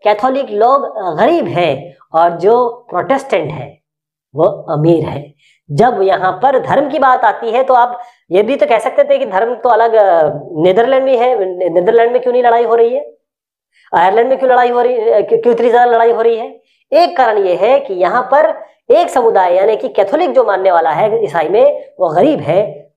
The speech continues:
और दूसरा जो प्रोटेस्टेंट है वो ठीक ठाक अमीर, बड़ा, मतलब well to do है। इसीलिए इनके बीच में हमेशा मारकाट चलती रहती है। आप समझ रहे होंगे मैं क्या कहना चाह रहा हूँ। भेदभाव,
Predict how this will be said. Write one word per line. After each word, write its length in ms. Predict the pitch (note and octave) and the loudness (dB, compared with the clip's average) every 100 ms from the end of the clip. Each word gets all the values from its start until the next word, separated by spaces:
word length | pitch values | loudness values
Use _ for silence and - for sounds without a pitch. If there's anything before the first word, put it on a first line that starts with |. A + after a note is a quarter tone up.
| _ | _
और 100 | D3+ | -8
दूसरा 420 | C#3 A3+ B3 G#3 | 0 0 2 -2
जो 120 | F3 E3+ | -2 -4
प्रोटेस्टेंट 440 | F3+ A3 G#3+ D#3 | -2 -2 -2 -4
है 80 | F3 | -2
वो 500 | F3+ C#4 D4+ - - | 0 0 -2 -10 -4
ठीक 240 | F4 D4 - | -2 -2 -4
ठाक 160 | E3 | -4
अमीर, 500 | E4+ G4 A4+ A4+ - _ | 0 2 2 0 -14 _
बड़ा, 240 | C#3+ F3 G#3+ | -2 0 0
मतलब 480 | F#3+ B3 B3+ - A#3+ | 0 0 0 -8 -4
well 280 | G3+ C4 B3+ | 0 0 0
to 100 | F#3 | -2
do 140 | D#3+ | -4
है। 260 | B2+ - _ _ - | -6 -14 _ _ -6
इसीलिए 640 | G3 G3 G3 G3 A3+ - _ | -6 0 2 2 2 -2 _
इनके 220 | E3+ E3+ E3 | -8 -2 0
बीच 180 | D#3 | 2
में 80 | D#3+ | 0
हमेशा 500 | D3 C#3 E3 F3 - _ - | 0 0 0 -2 -6 _ -6
मारकाट 420 | D3 D3 D3+ D3 | -2 -2 -4 -6
चलती 220 | C#3+ - | -6 -8
रहती 320 | C3 B2+ A#2 - | -10 -10 -14 -20
है। 120 | _ _ _ _ _ - | _ _ _ _ _ -2
आप 120 | A3 | 0
समझ 200 | B3 C#4+ | 2 2
रहे 100 | D4 | 4
होंगे 140 | C#4+ | 2
मैं 120 | C#4 B3+ | 0 0
क्या 100 | A#3+ | 0
कहना 200 | A3 A3 | 0 0
चाह 160 | G#3+ | -2
रहा 100 | A3+ | -2
हूँ। 120 | B3 | -4
भेदभाव, 480 | C#3+ G#3+ A#3 C#4 C#4 | 0 0 2 0 -2